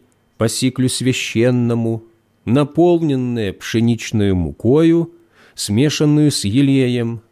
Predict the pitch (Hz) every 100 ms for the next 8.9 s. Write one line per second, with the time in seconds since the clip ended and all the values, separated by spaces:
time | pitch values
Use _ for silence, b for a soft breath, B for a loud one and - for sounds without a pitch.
0 | _ _ _ - - 143 135 95 - 107
1 | 135 170 170 123 110 101 95 87 82 78
2 | - _ _ _ _ _ _ _ _ _
3 | - 139 135 196 208 131 117 113 127 117
4 | 104 95 82 76 82 135 160 175 175 -
5 | 175 175 b b b - 78 113 160 -
6 | 165 - - 156 156 147 139 139 _ _
7 | _ - 95 135 - 139 139 135 131 131
8 | 127 117 127 127 127 123 117 110 107